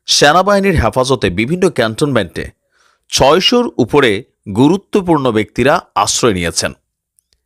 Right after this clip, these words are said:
এখন ওই মানুষগুলো আসলে কোথায়?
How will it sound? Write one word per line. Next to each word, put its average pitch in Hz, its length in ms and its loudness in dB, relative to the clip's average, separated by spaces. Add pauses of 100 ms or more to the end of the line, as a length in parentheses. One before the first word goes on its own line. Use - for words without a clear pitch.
(120)
এখন 165 420 4 (400)
ওই 226 200 4
মানুষগুলো 180 760 0
আসলে 123 300 0
কোথায়? - 440 -4